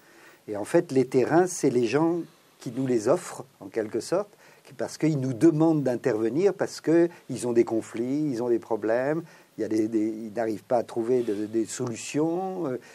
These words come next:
ils font appel à des consultants. Et quand ils ont affa-, fait appel à un certain nombre de consultants, les Big Four, on y reviendra peut-être, euh, ils viennent, ils viennent nous voir justement parce qu'on a cette particularité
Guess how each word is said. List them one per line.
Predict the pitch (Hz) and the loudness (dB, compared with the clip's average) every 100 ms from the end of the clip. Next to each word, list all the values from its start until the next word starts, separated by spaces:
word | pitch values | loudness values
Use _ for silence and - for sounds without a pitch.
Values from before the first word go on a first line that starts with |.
| - | -16
ils | - | -14
font | - 117 | -4 -4
appel | 104 131 120 | 0 2 2
à | |
des | 98 | 0
consultants. | 110 107 101 104 87 127 151 175 180 | -4 -4 -8 -12 -4 -2 0 -2 -4
Et | 147 113 104 104 - - - | 0 0 0 -6 -18 -18 -18
quand | - 123 139 | -6 -4 -2
ils | 120 | -2
ont | 131 | 0
affa-, | 127 - 127 110 107 | -2 -2 -2 -2 -4
fait | - 123 | -2 -2
appel | 110 135 139 | 0 0 0
à | |
un | 190 | -2
certain | 147 - 120 | -4 -6 -8
nombre | 120 | -8
de | 113 | -8
consultants, | - 107 107 95 120 | -8 -10 -10 -8 -4
les | 107 | -4
Big | 92 | -6
Four, | - 113 104 | -8 -6 -6
on | 98 | -8
y | |
reviendra | 87 95 90 95 | -10 -12 -12 -14
peut-être, | - 139 151 - - - _ | -4 -2 -2 -6 -20 -20 _
euh, | 120 107 107 123 | -4 -2 -2 -4
ils | 113 | -4
viennent, | 113 151 135 - - - | 4 4 4 -8 -12 -10
ils | 131 | -8
viennent | 131 160 | -2 0
nous | 165 | 0
voir | 135 156 180 | 0 2 0
justement | 170 185 - 175 165 190 | 0 -2 4 4 4 0
parce | 170 156 | -2 -6
qu'on | - 135 | -4 -4
a | 131 | -2
cette | 127 - | -6 -6
particularité | 139 - - - 113 110 113 107 - 135 165 | -8 -8 -18 -12 -8 -6 -8 -12 -8 -6 -6